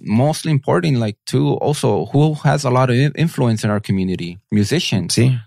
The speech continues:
Speaker 1: With the lyric, with the music that we hear. And, and we start talking about that. And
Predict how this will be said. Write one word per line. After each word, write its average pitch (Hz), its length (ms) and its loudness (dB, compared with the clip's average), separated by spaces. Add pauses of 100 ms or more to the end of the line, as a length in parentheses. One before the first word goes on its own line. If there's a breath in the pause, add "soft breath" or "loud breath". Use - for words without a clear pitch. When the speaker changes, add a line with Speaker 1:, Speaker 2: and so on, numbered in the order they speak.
(140)
Speaker 1:
With 113 180 2
the 113 80 2
lyric, 120 380 2
with 107 140 0
the 110 60 -2
music 120 360 2
that 113 100 0
we 101 100 -2
hear. 123 300 0
And, 98 300 -2 (280 loud breath)
and 107 160 2
we 107 80 4
start 127 200 0 (100)
talking 131 260 2
about 117 360 0
that. 113 320 2
And 101 400 -2